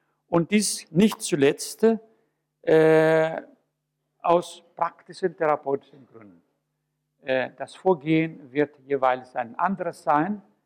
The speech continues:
Äh, ich meine damit nicht nur, dass im Falle der psychotischen Depression meistens auch Medikamente zur Hilfe nehmen müssen, weil dieses zerebrale psychosomatische Korrelat, äh, verlangt eine Unterbrechung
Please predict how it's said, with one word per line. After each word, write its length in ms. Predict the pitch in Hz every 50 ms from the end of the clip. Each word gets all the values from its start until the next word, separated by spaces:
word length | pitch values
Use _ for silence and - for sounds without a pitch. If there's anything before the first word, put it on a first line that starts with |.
| _ _ _ _ _ _ _ _ _ -
Äh, 240 | 143 139 135 135
ich 180 | - 147 - -
meine 240 | 165 160 175 175 160
damit 400 | 156 156 151 156 147 147 - 135
nicht 340 | 135 147 175 165 - _ _ _ _ _ _
nur, 460 | 156 160 180 180 160 120 95 - - _ _ -
dass 380 | 160 156 151 - - - _ _ _ _ _ _ _ _ _ _ _ _
im 120 | - 131
Falle 400 | 127 _ - 156 160 160 151 139
der 260 | 117 127 131 127 117 113 - _
psychotischen 500 | _ _ 127 - 165 175 - - 160 143
Depression 560 | 139 131 - 131 123 _ 147 143 143 139 131
meistens 680 | 131 139 147 156 165 139 - - - 165 151 - - -
auch 280 | - 156 143 - -
Medikamente 720 | - 156 165 147 165 - - 156 147 151 156 151 131 135 127
zur 160 | - - 143
Hilfe 440 | 104 139 170 170 - - 190 190 180 _ _ _ _ _ _
nehmen 400 | - 143 147 147 143 135 131 135
müssen, 500 | 156 180 - - 214 214 226 208 - -
weil 280 | 156 147 151 151 143
dieses 300 | 131 151 147 143 147 -
zerebrale 600 | - - 156 151 147 131 131 135 143 156 160 165 160
psychosomatische 760 | - - 156 143 147 139 131 131 127 139 143 139 _ - 131
Korrelat, 520 | - 127 123 123 117 117 127 151 - - _ _ _ _ _ _ _ _ _ _ _ _ _ _ _ _ _ _ _ _
äh, 480 | - 147 143 139 139 135 135 135 131
verlangt 720 | 127 - - 165 143 139 143 151 170 202 208 202 - - -
eine 280 | 170 151 147 143 - -
Unterbrechung 800 | - 208 196 - 170 160 131 147 160 160 - 170 165 165 147